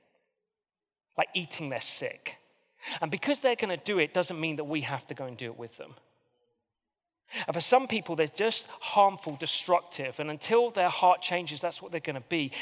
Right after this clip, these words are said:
And we can forgive them, but we don't have to keep returning to take it from them. For some of us, we need to hear that. I'd also say, and I heard this recently, a podcast called Things Above, which if you've not heard it, it's a brilliant podcast series. Things Above,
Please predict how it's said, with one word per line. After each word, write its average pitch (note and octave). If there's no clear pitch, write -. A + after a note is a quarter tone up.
And E3+
we G3
can E3+
forgive G3
them, C#3
but D#3
we D#3+
don't F3+
have D#3
to C#3+
keep -
returning C3+
to C#3
take -
it C3+
from A#2+
them. -
For C3
some F#3+
of F3+
us, D#3
we D#3+
need D#3
to C#3+
hear F3
that. -
I'd G3+
also C4
say, D3
and D#3
I D#3+
heard A3
this D#3
recently, C#3+
a A#2
podcast -
called C3
Things E3+
Above, B2+
which C3
if C3
you've D3+
not D#3+
heard C#3
it, B2+
it's C#3
a C3
brilliant C#3+
podcast C3
series. A#2
Things D#3
Above, B2